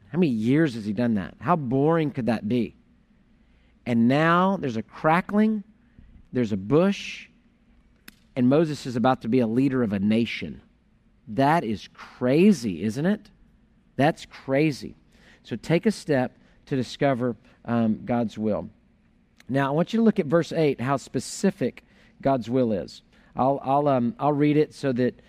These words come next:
I don't have anybody that I scare you 'cause you have to pronounce Old Testament tribes in front of your friends, okay? So, "I have come down to rescue them from the power of the Egyptians and to bring them from the land to a good and spacious land,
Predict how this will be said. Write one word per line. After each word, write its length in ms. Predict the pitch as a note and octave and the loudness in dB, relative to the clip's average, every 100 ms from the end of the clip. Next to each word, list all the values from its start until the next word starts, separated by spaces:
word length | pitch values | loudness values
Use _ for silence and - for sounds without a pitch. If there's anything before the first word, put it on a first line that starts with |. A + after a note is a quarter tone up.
| _ _ _ - | _ _ _ 0
I 80 | |
don't 180 | C3 C3+ | 0 2
have 200 | B2+ B2+ | 0 0
anybody 340 | C#3 C3 C3+ C3 | 2 2 2 2
that 120 | B2 | 0
I 60 | |
scare 340 | A2+ - D3 C#3 | -2 -4 -2 0
you 140 | C3 | 0
'cause 160 | A#2 A#2+ | -2 -2
you 60 | |
have 120 | B2+ A2 | -2 -4
to 80 | |
pronounce 380 | - B2 B2 A2+ | -6 -2 -2 -2
Old 220 | - B2+ | -4 -4
Testament 480 | - C#3 - B2 A#2 | -2 -4 -4 -8 -8
tribes 640 | - C3+ B2 B2 A#2+ G#2 - | -4 0 2 2 0 -4 -8
in 140 | B2+ | -8
front 220 | - C3 | -4 -2
of 80 | A#2 | 0
your 100 | A2+ | -2
friends, 400 | - A#2+ G2+ F#2+ | -2 -2 -2 -4
okay? 340 | G#2+ A#2 A2+ A2 - - - | -4 -2 -2 -4 -16 -20 -18
So, 280 | - C#3 A#2 - - - - - _ _ _ _ - | -4 -2 -2 -8 -20 -20 -20 -20 _ _ _ _ -4
"I 80 | D3 | 0
have 140 | D3+ | 0
come 200 | - G3 | 4 4
down 220 | G#3 F3+ F3 | 6 4 4
to 80 | |
rescue 400 | D3+ D3+ D#3+ - | 2 2 0 -2
them 380 | E3+ D#3+ D#3+ E3 - | 0 0 0 -4 -8
from 220 | - C#3+ | -6 -2
the 60 | A#2+ | -2
power 580 | - - D3 D3+ E3 F#3 | -4 -8 -4 -2 0 -2
of 160 | C#3 | -2
the 100 | C3 | -2
Egyptians 600 | C#3+ A#2+ A#2 - A2+ B2 - | -4 -2 -4 -4 -6 -6 -4
and 160 | A#2+ | -4
to 80 | A2 | -2
bring 380 | G#2 A#2+ D3+ E3 | 0 0 0 0
them 140 | D#3 | -2
from 200 | C#3+ C#3 | -4 -2
the 100 | A2+ | 0
land 640 | G#2+ A2 A#2+ C#3+ D#3+ E3+ - - - - | 0 0 0 0 -2 -4 -10 -20 -20 -14
to 200 | - B2 | -2 -2
a 60 | |
good 280 | G#2+ G2+ D#3 | 0 0 0
and 100 | F3+ | 0
spacious 600 | - - C#3 D3 C#3+ A#2+ | -4 -2 -2 0 -6 -8
land, 420 | A#2+ A2 A2 A#2 | -4 0 0 -2